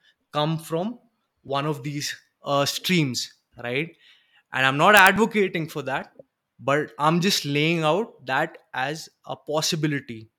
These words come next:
right? So we also need to keep in, keep that in, in the back of our minds. What happens when that, when, when something like that, uh, becomes, uh, uh,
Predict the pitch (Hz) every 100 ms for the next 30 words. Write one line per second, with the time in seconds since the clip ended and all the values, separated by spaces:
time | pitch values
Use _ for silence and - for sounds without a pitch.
0 | _ 123 127 147 - 147 147 156 185 180
1 | 165 170 - 160 160 170 156 - - -
2 | 180 151 143 175 - - _ 139 147 143
3 | 143 139 131 131 - 151 135 127 120 -
4 | - _ _ _ _ - 117 131 - 160
5 | 170 196 160 160 160 151 143 131 143 139
6 | 139 135 143 131 143 131 127 127 127 -
7 | 127 120 127 131 131 131 127 117 120 117
8 | 113 _ _ _ _ _ _ 92